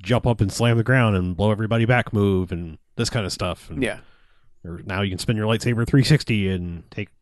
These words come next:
Speaker 1: other multiple d-, guys out, or
Speaker 2: Mm-hmm.
Speaker 1: you know, there's lots of different, like, things you get added on
Speaker 2: Yeah.
Speaker 1: power wise.
Speaker 2: Yeah, it's, i-, it's, it's pretty good about gradually rolling, rolling out the powers.
Speaker 1: Mm-hmm.
Speaker 2: Um, the one thing that seems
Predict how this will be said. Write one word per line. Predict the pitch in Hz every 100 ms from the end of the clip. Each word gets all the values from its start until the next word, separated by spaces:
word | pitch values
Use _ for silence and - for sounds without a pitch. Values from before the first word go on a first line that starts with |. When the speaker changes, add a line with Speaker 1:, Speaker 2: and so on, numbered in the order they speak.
| -
Speaker 1:
other | 135 123 110
multiple | 135 131 139
d-, | 127 135
guys | 120 127 95
out, | 90 82
or | 78 -
Speaker 2:
Mm-hmm. | 127 139 101 -
Speaker 1:
you |
know, | 73 _ - - - - - -
there's | 95
lots | 101 -
of | 92
different, | 98 85
like, | 87 -
things | - 107 92
you | 90
get | 90 - _ _ _ -
added | 92 90
on | 85 78 73 _ _ _ _ -
Speaker 2:
Yeah. | 82
Speaker 1:
power | 78 82
wise. | 87 85 - _ _ _ _ _ 170
Speaker 2:
Yeah, | 147 -
it's, | 147 147 - - - _ _ -
i-, | 160
it's, | 135 - 180 - - _
it's | - -
pretty | - 254
good | 190
about | 165 131
gradually | 135 135 127 113
rolling, | 120 117 120
rolling | 123 113
out | 107
the | -
powers. | 113 104 110 110 -
Speaker 1:
Mm-hmm. | 127 151 - _ 143
Speaker 2:
Um, | 127 120 117 _ _ _ _ _ _ _ _ _ _ _ _
the | 143 156
one | 151 214 233
thing | 220 196
that | 143
seems | - 175 165 135